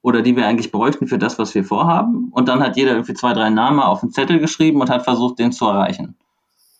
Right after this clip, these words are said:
Und genau, dann, dann, dann haben wir so, dann baust du so ein Pitch-Deck, also eine Präsentation, was du so vorhast, wie es aktuell läuft.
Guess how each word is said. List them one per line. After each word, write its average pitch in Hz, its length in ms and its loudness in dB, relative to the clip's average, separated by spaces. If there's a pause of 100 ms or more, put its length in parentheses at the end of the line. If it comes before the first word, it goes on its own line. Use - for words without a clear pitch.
Und 110 720 0 (280)
genau, 160 220 2
dann, 113 180 2
dann, 110 360 0 (200)
dann 113 140 2
haben 113 120 2
wir 110 60 2
so, 101 260 -2
dann 107 160 0
baust 107 260 0
du 127 60 2
so 107 100 2
ein 104 140 0
Pitch-Deck, 147 500 -2
also 104 160 0
eine 107 120 -2
Präsentation, 120 760 0
was 113 140 -4
du 104 80 -2
so 104 100 -2
vorhast, 135 500 -2
wie 101 40 -4
es 95 80 -4
aktuell - 340 -4
läuft. 156 400 -4